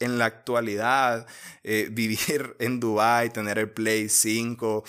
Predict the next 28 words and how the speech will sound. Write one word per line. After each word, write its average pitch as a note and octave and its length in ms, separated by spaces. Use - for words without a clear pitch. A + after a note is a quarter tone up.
vivir A#2 300
con B2 180
alguna A#2+ 320
modelo A#2 600
de A2+ 240
revista, A2 1080
o A2 120
tener A2+ 500
dinero, A#2 640
haberse A#2 420
graduado, A2+ 840
tener A2+ 240
una A#2 200
gran A2 280
casa, A#2+ 440
un A#2 80
gran A2 240
carro, A#2 580
después A#2+ 420
de D3+ 60
haber C#3+ 300
tenido C#3 480
todo C3+ 340
eso, A2 580
Salomón G2 1040
tenía F#2 720
el F2 120
corazón E2 760